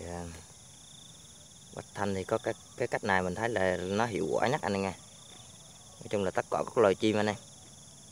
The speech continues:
Thì loài, chỉ là mồi mình đẹp. Mồi sao cho nó ngon ngon. Mình <clears throat> Ừ, cái vải này thì nó rất là nhạy anh em.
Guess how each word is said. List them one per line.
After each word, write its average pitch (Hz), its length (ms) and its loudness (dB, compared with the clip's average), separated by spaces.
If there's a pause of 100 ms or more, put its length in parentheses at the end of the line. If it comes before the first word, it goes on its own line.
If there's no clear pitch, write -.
(260)
Thì 87 160 -10
loài, 87 360 -2 (520)
chỉ 101 160 -2
là 110 100 -2
mồi 92 320 4
mình 90 140 0
đẹp. 87 160 2 (2500)
Mồi 87 280 -8
sao 95 140 -6
cho 98 100 -8
nó 101 100 -6
ngon 101 240 -6
ngon. 95 180 -4 (1400)
Mình 101 280 -8 (440)
<clears throat> 147 260 8 (2750)
Ừ, 92 60 -14 (200)
cái - 100 -20
vải - 200 -8
này 92 180 -8
thì 87 100 -10
nó 92 200 -6
rất 110 160 -10
là 87 360 -6 (400)
nhạy 67 260 -6
anh 90 120 -4
em. 92 100 -4